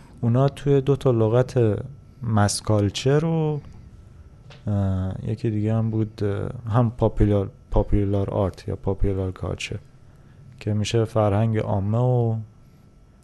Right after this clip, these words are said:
و یکم فرهنگ توده، خب، یا هنر عامه. بعد، اه، بیشتر بهش به دید یک چیز نگاه می‌کنن، اه، همون دیدی که مثلاً ماها نسبت به پاپ داریم،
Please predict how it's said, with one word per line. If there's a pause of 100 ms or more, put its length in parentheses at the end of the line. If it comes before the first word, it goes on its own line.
(140)
و
یکم
فرهنگ
توده، (260)
خب، (240)
یا
هنر
عامه. (2000)
بعد، (600)
اه،
بیشتر
بهش
به
دید
یک (320)
چیز
نگاه (100)
می‌کنن، (1120)
اه، (200)
همون
دیدی
که
مثلاً
ماها
نسبت
به
پاپ
داریم،